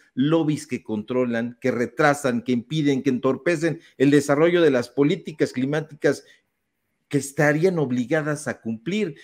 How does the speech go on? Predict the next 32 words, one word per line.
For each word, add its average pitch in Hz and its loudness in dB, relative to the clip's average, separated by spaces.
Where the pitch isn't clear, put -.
Y 156 0
yo 208 8
les 202 4
pregunto, 156 0
si 233 0
en 165 2
efecto 160 2
es 175 8
más 190 2
importante 156 0
la 139 4
corrupción 143 -2
que 147 2
plantea 135 0
el 135 0
presidente 143 0
López 143 2
Obrador 123 2
o 156 6
el 151 4
tema 185 4
del 147 2
cambio 165 2
climático, 156 -2
donde 135 0
fuimos, 180 -2
vimos 165 -2
que 139 -2
fue 160 2
a 165 0
participar 127 -2
incluso 151 0